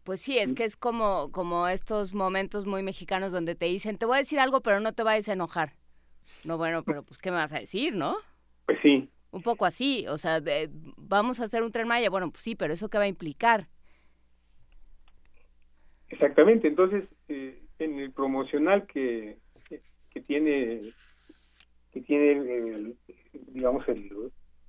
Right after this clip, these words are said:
Speaker 2: el equipo de la transición sobre, sobre el Tren Maya, pues tiene una cantidad de, de cuestiones, pues se ve que,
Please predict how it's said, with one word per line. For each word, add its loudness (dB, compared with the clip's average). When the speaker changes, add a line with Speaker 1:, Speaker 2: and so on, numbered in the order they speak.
Speaker 2:
el 4
equipo 8
de 10
la 8
transición 0
sobre, -6
sobre -10
el -16
Tren -2
Maya, 0
pues -12
tiene -6
una -4
cantidad 2
de, -4
de -8
cuestiones, 8
pues -8
se -6
ve -2
que, -4